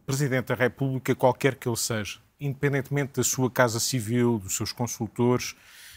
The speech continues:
eh, que o, as suas decisões, os seus processos de decisão envolvam,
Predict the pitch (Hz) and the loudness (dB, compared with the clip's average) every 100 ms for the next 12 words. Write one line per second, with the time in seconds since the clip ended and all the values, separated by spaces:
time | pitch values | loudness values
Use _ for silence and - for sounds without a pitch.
0 | - 156 139 139 - _ _ _ _ - | -10 -4 -2 -4 -10 _ _ _ _ -20
1 | - _ _ _ _ - 170 156 160 147 | -20 _ _ _ _ -2 -2 -2 -6 -8
2 | 131 147 131 - 165 151 - - 117 131 | -4 -2 0 2 2 2 2 0 0 2
3 | 139 135 135 127 - - 135 - 139 123 | 4 4 2 -2 -6 -10 -8 -2 0 -2
4 | - 120 - 143 135 - 104 - - - | -4 -4 2 2 2 -2 -8 -12 -8 -4
5 | 110 110 127 131 135 101 127 131 120 123 | -2 2 2 2 0 0 2 4 2 -2
6 | 123 | -4